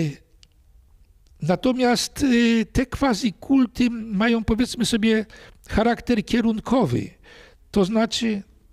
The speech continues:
mają wpoić ludziom możliwość praktyki czczenia pewnego wynaturzenia, dewiacji, antyformy i tak dalej. To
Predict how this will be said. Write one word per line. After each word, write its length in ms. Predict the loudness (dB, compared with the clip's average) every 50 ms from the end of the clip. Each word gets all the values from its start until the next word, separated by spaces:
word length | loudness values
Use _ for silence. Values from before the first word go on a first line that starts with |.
| _ -4
mają 380 | -2 0 2 0 0 -2 -4 -10 -12 -14
wpoić 540 | -16 -10 -2 0 2 2 2 0 0 0
ludziom 640 | 2 2 2 2 2 2 2 2 0 -2 -6 -6 -8 -8 -10 -12 -12 -12 -6
możliwość 800 | -2 0 0 0 0 2 0 2 2 4 2 2 0 -2 -12 -16 -14 _ -2
praktyki 560 | 0 0 0 0 -2 -4 -4 -4 -4 -4 -6
czczenia 760 | -4 -6 -6 -2 -2 -2 0 2 2 2 2 4 2 2 0 -2 -6 -6 -2
pewnego 520 | -2 -2 -2 0 -2 0 0 0 -2 -2
wynaturzenia, 1080 | -2 -6 -4 -2 -2 0 0 -2 0 0 -2 0 2 2 2 2 2 0 0 -2 -2
dewiacji, 680 | -2 -2 -4 -2 0 0 2 2 0 0 -4 -6 -4 -4
antyformy 580 | -4 -4 -6 -8 -8 -4 -4 -4 -2 -4 -6
i 60 | -8 -10
tak 280 | _ -14 -12 -10 -6
dalej. 340 | -4 -2 -2 -2 -4 -6 -10 _ -20 -20 -20 -20 -20 -20 -20 -20 -20 -20 -20 -20 _ _ _ _ _ -2
To 280 | 0 2 2 0 -2